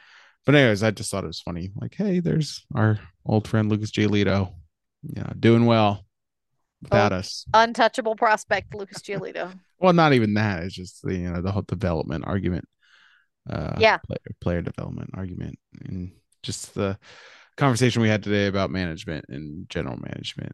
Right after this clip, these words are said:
Speaker 1: and prospects and all that stuff. <laughs> I was just like, "Oh, hey, <laughs> you know, there's,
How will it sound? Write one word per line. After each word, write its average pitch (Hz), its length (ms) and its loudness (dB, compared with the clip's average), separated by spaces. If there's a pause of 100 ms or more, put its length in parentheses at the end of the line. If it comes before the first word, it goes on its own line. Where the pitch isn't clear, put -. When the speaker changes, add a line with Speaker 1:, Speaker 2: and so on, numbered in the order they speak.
Speaker 1:
and - 320 -12 (760)
prospects - 520 -10
and - 180 -14
all 50 120 -18
that - 120 -18
stuff. 71 200 -12
<laughs> 104 40 -10
I 104 100 -8
was 101 80 -8
just - 200 -8
like, 127 160 -6
"Oh, 233 120 0
hey, 233 240 2
<laughs> 185 260 4
you 156 100 0
know, 139 180 -2
there's, 143 400 -4